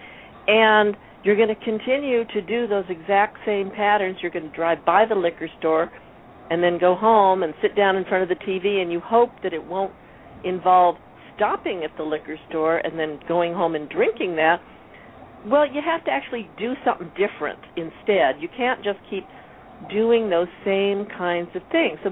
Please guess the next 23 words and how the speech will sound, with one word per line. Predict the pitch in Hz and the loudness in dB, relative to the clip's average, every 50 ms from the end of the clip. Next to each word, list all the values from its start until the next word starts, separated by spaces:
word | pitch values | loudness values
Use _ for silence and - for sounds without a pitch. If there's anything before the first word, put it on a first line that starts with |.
| 170 - - | -8 -6 0
break | 165 196 202 233 - 269 | 2 4 4 4 2 0
up | 240 240 - 240 | 0 0 -2 -6
your | 233 | -8
patterns, | - - 240 226 226 220 196 147 123 - - - - - - - | -2 2 4 4 4 4 2 0 -4 -6 -12 -20 -18 -14 -8 -4
change | 202 202 220 247 262 - - | -2 -2 -2 -4 -6 -8 -8
things | - 147 139 139 143 139 - - | -8 -8 -8 -10 -14 -10 -2 0
around | 180 190 202 220 214 190 | 2 2 2 2 0 -2
a | 185 | -6
bit | - - 131 127 101 - - - - - - - - - - - - | -6 -4 -2 -2 -2 -4 -8 -16 -20 -20 -20 -20 -20 -20 -8 0 2
so | 185 175 | 2 2
that | 180 170 - 175 | 2 -2 -4 -4
you're | 175 170 | -4 0
not | 170 175 185 180 | 2 2 2 2
just | - - 185 180 - - - | 0 -4 -6 -6 -6 0 0
sucked | 180 185 - - - | 0 0 0 -4 -4
right | 156 170 202 196 - - | -2 -2 -2 -2 -2 -2
back | 180 175 175 170 - - | -2 -2 -2 -2 -4 -6
into | 175 165 170 - 156 | -8 -8 -8 -12 -10
the | - 160 - - 175 | -10 -12 -8 -6 -4
same | 170 170 165 160 | -4 -4 -4 -6
behaviors. | 160 156 - - 160 160 170 165 151 123 113 117 - - - - - - - - - - - - - - - - - - - - - - | -10 -12 -8 -6 -6 -6 -6 -6 -8 -10 -10 -12 -14 -20 -20 -20 -20 -20 -20 -20 -20 -20 -20 -20 -20 -20 -20 -20 -20 -20 -20 -20 -4 0
And | 202 214 220 226 226 220 - | 4 6 6 6 4 2 0
people | - 330 - - 523 508 453 | 0 0 2 4 2 2 2